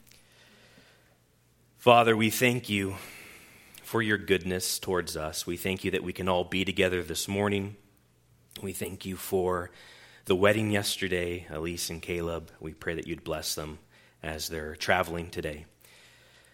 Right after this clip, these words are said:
Father, most of all, we ask that you would reveal yourself to us to a greater degree this morning in your word.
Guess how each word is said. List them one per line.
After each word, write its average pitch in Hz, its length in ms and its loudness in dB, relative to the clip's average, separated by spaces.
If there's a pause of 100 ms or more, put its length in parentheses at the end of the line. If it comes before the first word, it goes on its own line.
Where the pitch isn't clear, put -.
(1080)
Father, 131 340 8
most 139 300 4
of 120 100 2
all, 123 220 8
we 117 180 4
ask 110 380 4
that 104 100 -2
you 107 240 0
would 104 160 4
reveal 101 340 2
yourself 107 640 2
to 110 280 2
us 95 480 2
to 95 260 -2
a 87 60 0
greater 101 300 4
degree 95 380 0
this 98 300 2
morning 101 320 0
in 98 100 2
your 90 140 -2
word. 98 480 0